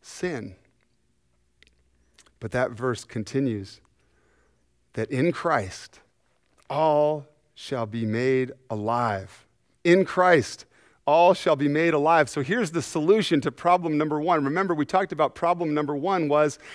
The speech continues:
that if there's no resurrection, we're still stuck in sin. Well, the solution to that problem is the gospel.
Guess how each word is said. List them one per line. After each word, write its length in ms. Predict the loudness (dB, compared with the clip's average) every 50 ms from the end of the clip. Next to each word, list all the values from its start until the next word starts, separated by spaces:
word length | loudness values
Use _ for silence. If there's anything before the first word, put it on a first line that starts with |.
| -10 -6
that 100 | -2 0
if 140 | 0 0 2
there's 240 | 2 2 2 4 4
no 120 | 2 4
resurrection, 760 | 4 4 4 2 2 0 0 0 0 0 0 0 -2 -2 -2 -4 -8 -16 -6
we're 220 | -2 -2 0 0
still 260 | -2 -2 -2 0 0
stuck 380 | 0 -2 -2 0 0 0 0 0
in 100 | -2 -2
sin. 480 | -2 -2 0 2 2 2 2 -2 -6 -10 -14 _ _ _ _ _ _ _ _ _ _ _
Well, 140 | 4 4 6
the 100 | 4 4
solution 640 | 2 0 0 2 2 2 2 0 0 0 0 -2 0
to 100 | -2 -2
that 240 | 0 2 0 0 -2
problem 520 | -2 -2 0 0 0 0 0 -2 -4 -4 -6 -10 -14 2 4
is 160 | 6 6 6
the 100 | 4 0
gospel. 640 | 2 4 6 6 6 4 2 -2 -6 -6 -8 -8 -8